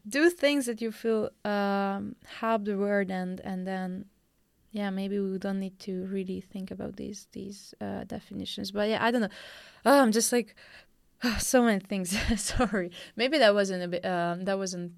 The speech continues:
really, like, coherent what I said, but I hope you can, yeah, maybe understood. So these were,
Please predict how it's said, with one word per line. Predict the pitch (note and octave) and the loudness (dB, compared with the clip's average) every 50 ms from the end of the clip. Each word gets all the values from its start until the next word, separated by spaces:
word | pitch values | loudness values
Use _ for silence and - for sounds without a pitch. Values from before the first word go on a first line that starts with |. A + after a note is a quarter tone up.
| F3 - | -18 -14
really, | - G3 F#3+ F3 F3 F3 F3 - | -10 -8 -6 -6 -6 -6 -6 -6
like, | - F3+ F3+ F3 F3 F3 E3+ _ - | -6 -6 -6 -6 -6 -8 -12 _ -12
coherent | - G3 F#3 E3+ G#3 A3+ B3 C4 D4 D4 - | -8 -6 -6 -4 -4 -4 -4 -6 -8 -10 -8
what | G#3+ A3 A3+ | -6 -6 -6
I | A3+ | -6
said, | A#3 - - A#3 A3+ G#3+ | -6 -8 -6 -6 -6 -4
but | F#3+ F#3 F#3 | -4 -6 -6
I | |
hope | F#3 G3 F#3 F#3 F#3 - - | -4 -6 -8 -8 -10 -12 -10
you | F#3+ F#3 - - - - - - | -8 -6 -6 -6 -6 -8 -10 -12
can, | - - - - F#2 F#2 - - _ _ _ - | -12 -10 -8 -8 -6 -8 -8 -12 _ _ _ -14
yeah, | - - - C#2 - - _ _ | -12 -10 -10 -10 -12 -14 _ _
maybe | - G3 - - G3+ G3+ - - | -10 -10 -10 -8 -10 -10 -10 -10
understood. | G3+ G3+ G#3 A3 - B3 B3 - - - - - - - - | -8 -8 -8 -8 -8 -8 -8 -10 -12 -20 -18 -20 -20 -14 -6
So | - - A#3 | -2 -2 -2
these | A3 G3+ G#3 A#3+ C4 D4+ E4+ - | 0 0 0 0 0 0 0 2
were, | F4 F4 E4+ E4 D4+ | 4 4 6 6 4